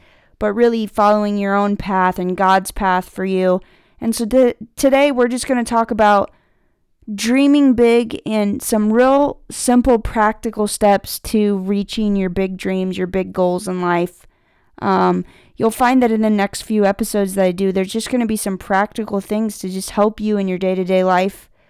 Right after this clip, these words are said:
Uh, I think that's really helpful because our today, our day-to-day lives are, you know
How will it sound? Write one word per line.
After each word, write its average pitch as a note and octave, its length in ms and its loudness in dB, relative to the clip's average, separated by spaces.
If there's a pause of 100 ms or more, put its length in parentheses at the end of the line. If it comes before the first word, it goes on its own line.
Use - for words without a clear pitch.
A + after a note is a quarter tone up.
(320)
Uh, F#3 320 0
I G3 140 -2
think G#3+ 220 -4
that's F#3 240 -2
really G3 240 0
helpful G#3+ 420 -2
because G3+ 500 -4 (540)
our A3 100 -2
today, G#3+ 460 2 (120)
our G#3 160 2
day-to-day G#3 500 0
lives F#3+ 400 0
are, F3+ 220 0 (480)
you A3+ 120 -2
know F#3+ 260 0